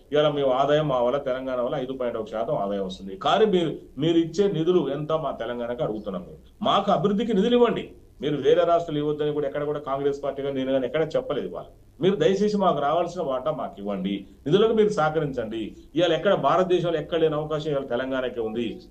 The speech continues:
హైదరాబాద్ చుట్టుపక్కల రెండు వందల కిలోమీటర్ల వరకు భూములు ఉన్నాయి. ఇవాళ భారతదేశంలో ఎక్కడ లేని, బండారు రామ్మోహన్ రావు గారు కూడా తెలుసు, ఇవాళ భారతదేశంలో ఎక్కడ లేని నైసర్గిక స్వరూపం ఇవాళ హైదరాబాద్కు తెలంగాణకు సొంతం. మన అదృష్టం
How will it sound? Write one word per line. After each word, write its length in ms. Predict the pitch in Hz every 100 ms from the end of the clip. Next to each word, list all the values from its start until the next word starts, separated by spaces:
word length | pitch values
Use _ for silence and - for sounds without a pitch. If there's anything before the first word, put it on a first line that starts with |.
| -
హైదరాబాద్ 380 | 143 190 202 196
చుట్టుపక్కల 600 | 160 190 185 202 202 190
రెండు 220 | 156 175
వందల 200 | 185 185
కిలోమీటర్ల 520 | 156 185 220 202 175 165
వరకు 360 | 156 156 135 135
భూములు 240 | 147 139
ఉన్నాయి. 200 | 127 127
ఇవాళ 160 | 139 135 - - -
భారతదేశంలో 760 | 113 135 165 165 160 151 147
ఎక్కడ 180 | 139 147
లేని, 200 | 143 143
బండారు 340 | - 139 170 160
రామ్మోహన్ 300 | 156 156 151
రావు 120 | 147
గారు 120 | 131
కూడా 160 | 120 113
తెలుసు, 220 | 110 110
ఇవాళ 100 | 113
భారతదేశంలో 600 | 98 117 135 135 127 120
ఎక్కడ 180 | - 127
లేని 180 | 120 113
నైసర్గిక 480 | 139 151 143 143
స్వరూపం 440 | 127 127 120 185 208 - -
ఇవాళ 140 | 127 123
హైదరాబాద్కు 520 | 131 156 147 135 135
తెలంగాణకు 400 | 123 123 123 113
సొంతం. 340 | - 120 117
మన 120 | 160 165
అదృష్టం 420 | 233 240 -